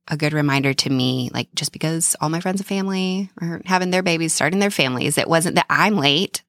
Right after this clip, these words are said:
I just, it wasn't my time. And I feel like, you know, it, it it is my time now.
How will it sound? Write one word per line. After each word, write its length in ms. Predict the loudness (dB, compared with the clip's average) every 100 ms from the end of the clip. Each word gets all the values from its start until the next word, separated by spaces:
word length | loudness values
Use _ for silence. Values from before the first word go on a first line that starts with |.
| _
I 240 | -2 0 0
just, 380 | 0 -2 -4 -2
it 80 |
wasn't 280 | 0 0 0
my 140 | 0 0
time. 360 | 0 -2 -6 -10 -14 -14 -16 -2
And 300 | 2 2 2
I 100 | -2
feel 300 | -2 -2 0
like, 420 | 0 0 -4 -12 _ _
you 200 | _ -10
know, 300 | -8 -8 -10 -10 _ _ -8
it, 140 | -4
it 140 | -4 -4 -14 _ _
it 160 | -6
is 160 | -4 -4
my 100 | -4
time 220 | -4 -2
now. 200 | 0 0